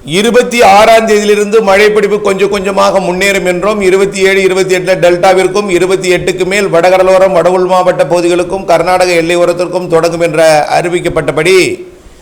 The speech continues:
இருபத்தி ஏழாம் தேதி நேற்றே திருவள்ளூர் மாவட்டத்தின் திருத்தணி சுற்றுவட்டார பகுதிகளுக்கும், திருவண்ணாமலை மற்றும் வேலூர், திருப்பத்தூர் மாவட்ட பகுதிகளுக்கும், ஏன் மயிலாடுதுறை மாவட்ட பகுதிகளுக்குமே நேற்றைக்கு தொடங்கிவிட்டது.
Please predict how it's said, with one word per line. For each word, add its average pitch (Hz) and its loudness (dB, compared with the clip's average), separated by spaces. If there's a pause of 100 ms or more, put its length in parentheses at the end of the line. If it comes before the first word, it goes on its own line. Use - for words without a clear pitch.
(160)
இருபத்தி 226 0
ஏழாம் 220 4
தேதி 196 2
நேற்றே 202 2 (800)
திருவள்ளூர் 220 2 (320)
மாவட்டத்தின் 180 -2
திருத்தணி 196 -4
சுற்றுவட்டார 180 -2
பகுதிகளுக்கும், 175 -2 (100)
திருவண்ணாமலை 180 0
மற்றும் 170 -4
வேலூர், 180 -2
திருப்பத்தூர் 180 -4
மாவட்ட 170 0
பகுதிகளுக்கும், 170 -2
ஏன் 175 0
மயிலாடுதுறை 170 2
மாவட்ட 165 0
பகுதிகளுக்குமே 165 -2
நேற்றைக்கு 156 0
தொடங்கிவிட்டது. 135 -6